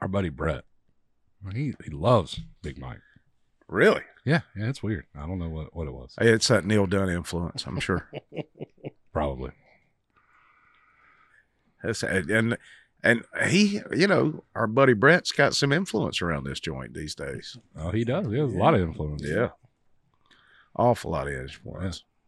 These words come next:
Speaker 2: Yeah. Mm. Mm.
Speaker 3: So the,
Speaker 2: Mm.
Speaker 3: the forty-niners are now playing the Cowboys in the playoffs.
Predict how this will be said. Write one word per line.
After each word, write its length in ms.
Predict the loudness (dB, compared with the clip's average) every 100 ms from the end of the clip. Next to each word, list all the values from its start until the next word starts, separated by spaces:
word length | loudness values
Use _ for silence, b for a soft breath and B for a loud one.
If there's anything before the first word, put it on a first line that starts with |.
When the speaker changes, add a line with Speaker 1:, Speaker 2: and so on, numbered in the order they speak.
| -8
Speaker 2:
Yeah. 60 |
Mm. 240 | -2 -2 -4 B B B B -2
Mm. 340 | 2 2 2 -4 _ _ _ _
Speaker 3:
So 240 | -10 -4 -2
the, 240 | -2 -2
Speaker 2:
Mm. 240 | -2 -4 -8 _ _ _ _ _ _ -20 _ _ _ _ _ _ _ -18
Speaker 3:
the 80 |
forty-niners 880 | -8 2 6 6 6 4 2 0 -2
are 100 | -4
now 200 | -4 -6
playing 340 | -6 -8 -6 -8
the 80 | -8
Cowboys 560 | -8 -10 -12 -14 -14
in 80 | -18
the 60 | -20
playoffs. 600 | -20 -20 -20 -20 -20